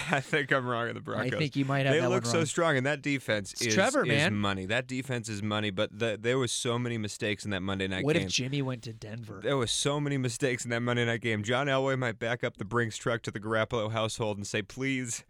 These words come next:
Speaker 1: please come, come to Denver," 'cause that team, there were drops, there were fumbles on the punt return, and Trevor Siemian just, what happened, man?
Speaker 2: Wow.
Speaker 1: In the first three games of the season, he was looking not only competent, he was looking good,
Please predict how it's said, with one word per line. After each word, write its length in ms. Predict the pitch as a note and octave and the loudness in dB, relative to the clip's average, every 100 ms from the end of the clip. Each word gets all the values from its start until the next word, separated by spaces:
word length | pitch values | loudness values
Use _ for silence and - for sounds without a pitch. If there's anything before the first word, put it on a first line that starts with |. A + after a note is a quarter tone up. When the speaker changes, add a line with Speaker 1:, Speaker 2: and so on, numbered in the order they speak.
| - - - | -20 -20 -16
Speaker 1:
please 540 | - E3+ E3+ F#3 D#3 | -4 0 2 2 0
come, 420 | - C#3 C3 A#2+ | 2 2 4 0
come 420 | A2+ E3+ E3+ F3+ | -2 2 2 2
to 120 | E3+ C#3 | 0 0
Denver," 380 | C3+ C3+ A#2+ G#2+ | 2 2 2 0
'cause 240 | C3 A2+ | 0 0
that 280 | C3 D#3 - | 0 0 -2
team, 380 | - E3+ C#3+ G#2 - - | -4 -2 -2 -4 -12 -6
there 140 | C#3+ F#3 | 0 2
were 120 | D3+ | 0
drops, 580 | G#2+ A#2 C3 C3+ - - - _ | -2 0 2 0 -4 -16 -18 _
there 120 | C#3+ | 2
were 120 | D3 | 2
fumbles 420 | A#2 D#3 D3 C#3 | 0 0 0 0
on 100 | C3 | -2
the 60 | A#2+ | -4
punt 220 | - C#3+ | -2 -2
return, 300 | C3 - C#3 | -2 -2 0
and 100 | B2 | 0
Trevor 320 | - D3+ D3+ B2 | -2 -2 -2 -2
Siemian 480 | - B2+ B2 G#2 F#2+ | -2 -2 0 -2 0
just, 280 | G2+ F#2 - - - - | -2 -2 -10 -20 -20 -10
what 300 | B2 A#3+ A3 | -2 0 0
happened, 720 | C3 - E3 G3+ - G2+ G#2 | -6 -6 -2 -2 -2 -4 -2
man? 300 | A2 A2 A2+ | 0 0 0
Speaker 2:
Wow. 280 | C3 C#3 C3+ | 2 2 4
Speaker 1:
In 120 | D#3 | 2
the 80 | C#3+ | 2
first 360 | - A#3 A#3+ | 0 -2 -2
three 180 | - G3+ | -6 -6
games 280 | F3+ F#3+ F3 | -2 -2 -2
of 60 | |
the 60 | E3 | -4
season, 400 | - G#3+ G#3+ F3 | -4 -4 -2 0
he 160 | D#3+ A#3+ | 0 -2
was 140 | G#3 | -6
looking 360 | D#3 D3+ D3 D3+ | -4 -4 -2 -4
not 160 | E3+ | -2
only 180 | F#3 D3 | -2 -4
competent, 480 | A#2 E3 F#3+ E3+ A#2+ | -4 -4 -4 -4 -4
he 60 | C#3 | -2
was 160 | C3+ | -2
looking 320 | C3 - G#2+ G#2 | -4 -2 -2 0
good, 420 | C3 A#3+ C4+ | 2 2 0